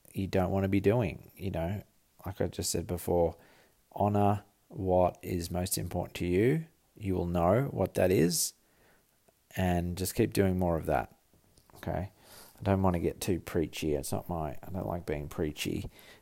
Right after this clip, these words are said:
but in these times of chaos, I like to, um, you know, remind everybody what the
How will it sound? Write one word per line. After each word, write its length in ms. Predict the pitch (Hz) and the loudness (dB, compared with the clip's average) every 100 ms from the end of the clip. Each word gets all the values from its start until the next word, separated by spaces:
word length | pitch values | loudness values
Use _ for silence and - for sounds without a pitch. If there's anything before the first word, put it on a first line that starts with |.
| _ 151 | _ 0
but 440 | 92 80 71 - - | 4 4 4 -2 -8
in 140 | - 90 | -4 -2
these 220 | 87 85 | 0 -2
times 400 | - 85 80 82 | -2 -2 -2 0
of 240 | 82 78 - - - - - _ _ | -2 -2 -10 -20 -20 -20 -20 _ _
chaos, 680 | - 90 82 80 78 - - - _ _ - | -2 2 4 4 2 0 -4 -8 _ _ -2
I 120 | 90 | 0
like 400 | 85 82 82 - | 4 2 0 -2
to, 340 | - 85 80 80 | 0 2 2 2
um, 280 | 78 78 - - - - _ _ _ _ _ _ _ _ _ _ _ _ _ - _ _ _ - - _ _ _ _ _ _ _ _ _ | 2 -2 -8 -16 -20 -20 _ _ _ _ _ _ _ _ _ _ _ _ _ -20 _ _ _ -8 -8 _ _ _ _ _ _ _ _ _
you 140 | 92 85 | -6 -2
know, 120 | 85 | -2
remind 420 | 85 85 85 87 | 0 0 0 0
everybody 720 | 85 82 - 80 80 80 76 - | -2 -2 0 0 0 -2 -8 -12
what 520 | 85 87 82 - - _ _ _ _ _ _ _ _ _ _ | -6 0 2 0 -6 _ _ _ _ _ _ _ _ _ _
the 400 | 107 92 82 73 | 0 4 4 2